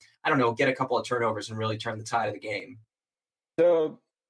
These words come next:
Speaker 2: on defen-, I'll start defense. I'll start on the back end of that. And I think Al-Farouq <laughs> Aminu is kind of this Jekyll and Hyde type character where he had, I see, think sixteen points and sixteen rebounds against the Pacers and then kinda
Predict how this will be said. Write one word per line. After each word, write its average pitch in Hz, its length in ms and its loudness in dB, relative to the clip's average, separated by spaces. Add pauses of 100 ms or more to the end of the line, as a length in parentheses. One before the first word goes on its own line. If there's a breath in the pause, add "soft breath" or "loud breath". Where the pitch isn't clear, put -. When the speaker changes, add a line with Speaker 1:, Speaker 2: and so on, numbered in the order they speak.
(180)
Speaker 2:
on 135 180 -2
defen-, 180 320 0
I'll 139 160 4
start 139 280 4
defense. 98 380 -6
I'll 104 60 -10
start 117 180 0
on 104 60 -2
the 101 60 -8
back 92 300 -12
end 92 120 -12
of 92 60 -8
that. 92 220 -10 (420)
And 127 100 4
I 131 80 6
think 160 380 2 (220)
Al-Farouq 139 560 0
<laughs> - 20 -2
Aminu 127 320 2
is 107 100 -4
kind 123 160 0
of 110 80 0
this 110 140 -4
Jekyll 113 420 0
and 107 80 -2
Hyde 110 300 0
type 123 260 2
character 131 460 2
where 110 260 4
he 117 160 0
had, 110 420 2 (200)
I 110 100 -4
see, 110 240 -14 (240)
think 120 160 -6
sixteen 151 380 -8
points 127 260 -4
and 113 80 -12
sixteen 120 320 -4
rebounds 110 360 -4
against 107 220 -10
the 101 60 -14
Pacers 104 480 -8
and 117 80 -10
then 123 100 -4
kinda 160 520 -2